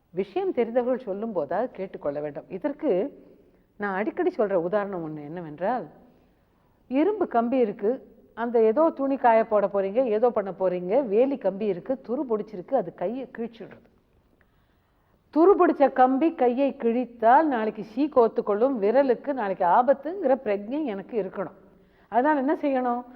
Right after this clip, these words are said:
உடனே போய் அந்த இடத்த கழுவி விட்டு, ஆன்டிசெப்டிக் ஏதாவது போட்டு விட்டு, போராததற்கு டாக்டர்கிட்ட போய் அதுக்கு தேவையான அந்த ஊசி போட்டுக்கொள்ள வேண்டும்.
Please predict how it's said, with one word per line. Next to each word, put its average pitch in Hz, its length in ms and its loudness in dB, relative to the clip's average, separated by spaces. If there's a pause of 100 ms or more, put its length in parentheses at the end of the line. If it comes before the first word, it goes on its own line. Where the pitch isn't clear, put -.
(100)
உடனே 277 320 2
போய் 339 160 -4
அந்த 220 220 4
இடத்த 214 220 2
கழுவி 233 480 0
விட்டு, 220 340 0
ஆன்டிசெப்டிக் 233 680 -2
ஏதாவது 196 240 2
போட்டு 196 260 0
விட்டு, 214 560 -4 (480)
போராததற்கு 311 800 6
டாக்டர்கிட்ட 262 440 4
போய் 339 160 -2
அதுக்கு 220 280 -4
தேவையான 233 580 0
அந்த 220 340 0 (120)
ஊசி 233 320 -4
போட்டுக்கொள்ள 156 480 -4
வேண்டும். - 260 -18